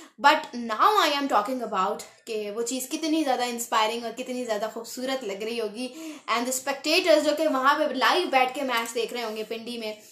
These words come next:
उनको ये चीज़ कितनी देखने में, um, you know, मज़ा उसने दिया होगा और कितना अच्छा लगा होगा। तो ये एक बड़ा ज़बरदस्त वाकया हुआ।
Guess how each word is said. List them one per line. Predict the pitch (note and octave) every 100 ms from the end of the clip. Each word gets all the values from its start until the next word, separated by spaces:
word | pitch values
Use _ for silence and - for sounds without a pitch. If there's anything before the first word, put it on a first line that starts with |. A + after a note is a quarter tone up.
| - -
उनको | E4+ F4 F#4+
ये | D#4+
चीज़ | D4+ C4+ B3+
कितनी | C4+ C4 C4 A#3
देखने | A3+ A3 A#3
में, | A3+
um, | A3+ A3 G#3+ G3+ G#3
you | A3
know, | G3+ D4 D#4 - A3+
मज़ा | B3+ C4+ C#4+ C4+
उसने | B3 B3+ A#3
दिया | A#3+ A#3
होगा | G#3+ G#3 G#3+ G#3+
और | G#3
कितना | G#3+ C4 B3+ B3+
अच्छा | G#3+ G#3+ C#4+ B3+
लगा | G#3 F#3+
होगा। | F3 - - - - - -
तो |
ये | C4 F4+ F4+
एक | B3+ A3+
बड़ा | C#4
ज़बरदस्त | C#4 A#3+ B3 A#3+ A#3+
वाकया | G3 - G#3+
हुआ। | F#3+ G3+